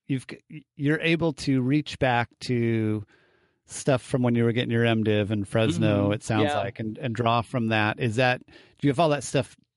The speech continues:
Speaker 1: neatly tucked away somehow in computer
Speaker 2: Mm-hmm.
Speaker 1: hard drives, or do you just remember particular papers and then you do a cert-, like, h-
Speaker 2: Yeah.
Speaker 1: how do you keep all of this vast library of previously, uh,
Speaker 2: <laughs>
Speaker 1: developed Kurt Williams ideas
Speaker 2: Yeah.
Speaker 1: handy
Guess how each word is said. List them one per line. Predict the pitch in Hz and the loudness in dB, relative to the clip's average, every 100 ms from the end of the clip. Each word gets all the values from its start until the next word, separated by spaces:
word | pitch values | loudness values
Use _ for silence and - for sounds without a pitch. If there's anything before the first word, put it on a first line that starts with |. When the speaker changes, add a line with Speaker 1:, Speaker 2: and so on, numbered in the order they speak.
| _ | _
Speaker 1:
neatly | 147 143 143 147 135 | -4 0 0 0 -2
tucked | - 135 - | -2 -6 -2
away | 127 123 135 | 2 4 4
somehow | 139 151 139 123 131 127 131 | 2 0 0 2 2 2 2
in | 117 | -2
computer | - - 151 135 | -6 -6 -2 0
Speaker 2:
Mm-hmm. | 123 | 2
Speaker 1:
hard | 139 | 0
drives, | 135 139 135 107 | 2 2 2 0
or | 113 | -2
do | |
you | 117 | -2
just | 120 110 | -2 -4
remember | 101 104 127 127 | -4 -4 -2 -2
particular | - 135 131 110 | -2 -4 -2 -2
papers | - 117 123 120 117 | -2 -2 0 0 0
and | 107 104 | -4 -2
then | 107 | -2
you | 104 101 | -4 -6
do | 95 117 | -4 -4
a | 107 | -4
cert-, | - 123 - | -4 -4 -2
like, | 120 - - - - - _ | -4 -4 -12 -20 -20 -20 _
h- | 143 139 | -2 -2
Speaker 2:
Yeah. | - | 0
Speaker 1:
how | - 165 | 2 2
do | 151 | 4
you | 143 131 | 2 2
keep | - 160 | 0 2
all | 131 127 | 2 2
of | 139 117 | 2 0
this | 127 113 | -2 -2
vast | 117 117 117 113 - | -4 0 2 0 -2
library | 127 117 113 113 117 110 104 | -4 0 2 2 2 2 2
of | 98 - | -2 -4
previously, | - 135 117 117 104 120 117 107 107 - | -2 0 2 0 -2 -2 0 0 -4 -8
uh, | 170 185 147 135 120 | -10 -8 -2 0 0
Speaker 2:
<laughs> | |
Speaker 1:
developed | 110 104 123 117 - - | 0 0 2 2 -2 -6
Kurt | - 135 | -4 -2
Williams | 123 117 110 117 | -2 -2 0 0
ideas | 113 110 110 107 107 95 - | 0 2 2 2 0 -4 -10
Speaker 2:
Yeah. | 117 127 127 131 127 120 117 | -4 -2 0 0 0 2 4
Speaker 1:
handy | 117 113 | 4 2